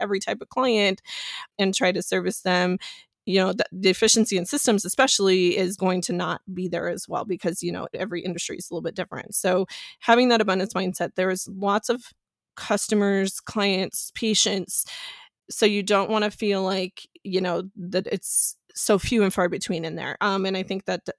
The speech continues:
that's a very typical mindset to, to get into, especially when you're struggling first, you know, starting your business out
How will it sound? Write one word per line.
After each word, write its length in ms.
that's 220
a 40
very 300
typical 720
mindset 400
to, 160
to 360
get 200
into, 320
especially 380
when 160
you're 140
struggling 500
first, 420
you 120
know, 80
starting 340
your 100
business 360
out 300